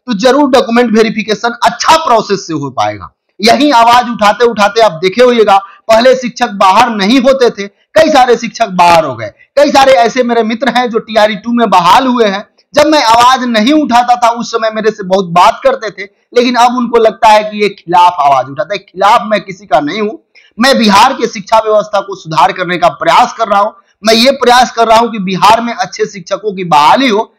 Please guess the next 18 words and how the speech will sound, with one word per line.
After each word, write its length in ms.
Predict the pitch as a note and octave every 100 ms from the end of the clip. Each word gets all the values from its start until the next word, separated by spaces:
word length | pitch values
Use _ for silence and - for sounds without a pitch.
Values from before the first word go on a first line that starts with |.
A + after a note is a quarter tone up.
| _ -
मैं 100 | B3+
ये 200 | B3+ C#4+
जरूर 300 | B3 A#3 B3+
प्रया-, 320 | B3 A#3+ A#3
प्रयास 460 | - A3 A3 A3+ A3+
कर 100 | A3+
रहा 120 | G#3+
हूं 100 | A3
कि 280 | G#3+ _ G#3+
जो 260 | F3+ A3+ G3
जिनका 440 | A3 A3 G#3+ E3 G3
हक 140 | B3
है, 400 | G#3 G3 G#3+ - _
उनको 260 | C4+ D#4 D#4+
वह 260 | C4 A3+
हक 180 | F3+ F#3 F#3
मिलना 340 | F3+ E3+ E3+
चाहिए। 360 | C3+ A2+ G#2